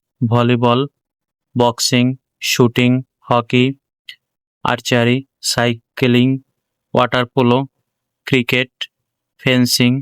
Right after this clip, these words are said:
কাবাডি, ভারোত্তোলন, রোলার স্কেটিং, দাবা, উশু, গলফ, শরীর গঠন, রেসলিং, ব্যাডমিন্টন, কারাতে,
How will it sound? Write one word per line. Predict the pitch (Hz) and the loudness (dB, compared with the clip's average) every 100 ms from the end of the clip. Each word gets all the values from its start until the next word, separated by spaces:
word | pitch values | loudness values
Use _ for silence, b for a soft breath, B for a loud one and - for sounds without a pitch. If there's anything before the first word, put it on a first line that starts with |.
| - _ _ _ _ - | -8 _ _ _ _ -4
কাবাডি, | 120 123 123 123 135 - _ _ _ _ _ _ _ _ _ | 0 0 0 -2 -6 -10 _ _ _ _ _ _ _ _ _
ভারোত্তোলন, | 123 117 120 120 - 123 120 123 131 - _ _ - | 0 2 0 -2 -2 0 2 0 -4 -12 _ _ -2
রোলার | 123 123 120 120 | 2 2 2 0
স্কেটিং, | - - 120 123 135 - _ _ - | -4 -6 -2 -2 -2 -6 _ _ -6
দাবা, | 123 117 117 117 120 143 _ _ _ _ _ _ - | -4 0 0 0 -2 -4 _ _ _ _ _ _ 0
উশু, | 127 - 131 131 135 _ _ _ | 0 2 0 0 -2 _ _ _
গলফ, | - 120 123 123 - - _ _ _ | 0 2 0 -2 -10 -20 _ _ _
শরীর | - - 127 120 120 | -8 -2 0 2 2
গঠন, | 123 120 123 143 - _ _ _ _ _ _ _ _ _ | 0 2 0 -2 -8 _ _ _ _ _ _ _ _ _
রেসলিং, | 123 117 - 123 127 131 - _ _ _ _ _ _ | -2 -2 -2 0 0 -4 -12 _ _ _ _ _ _
ব্যাডমিন্টন, | 127 123 120 123 123 117 123 127 135 - _ _ _ _ _ _ _ _ _ _ | -4 -2 -2 0 0 2 2 2 -2 -10 _ _ _ _ _ _ _ _ _ _
কারাতে, | 127 120 120 - 123 | 0 0 -2 -2 -2